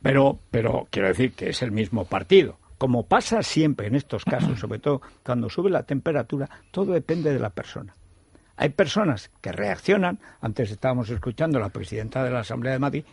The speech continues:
Speaker 1: que evidentemente no sabe reaccionar. Si la otra te está saboteando, córtale el micro, no le chilles. O sea, no lo
Speaker 2: Hmm.
Speaker 1: entienden, no entienden, no saben lo que está pasando.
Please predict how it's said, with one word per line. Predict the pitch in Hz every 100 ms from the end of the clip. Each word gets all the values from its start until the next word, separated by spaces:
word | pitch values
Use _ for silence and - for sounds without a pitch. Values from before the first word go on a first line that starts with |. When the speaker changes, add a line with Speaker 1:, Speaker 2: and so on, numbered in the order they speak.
| - -
Speaker 1:
que | 120
evidentemente | 107 104 101 117 127 131 135 -
no | - 117
sabe | - 131
reaccionar. | 175 165 113 - 87 - 123 226 - _ _ _
Si | -
la | 127 110
otra | 110 117
te | 131
está | 117 131
saboteando, | 117 131 127 139 143 190
córtale | 143 - 135 190
el | 208
micro, | 139 95 180 226 262 - _ _
no | 139 180
le | 226 -
chilles. | - 131 139 311 320 - _ _ _ _ _ _ _ _ _ _ _ _
O | -
sea, | 147
no | - 165
lo | 277
Speaker 2:
Hmm. | 208
Speaker 1:
entienden, | 131 98 294 285 147
no | 135
entienden, | 226 247 - 190 277 202
no | 147
saben | 143 247 233
lo | 226
que | 151
está | 139 143
pasando. | 127 104 - -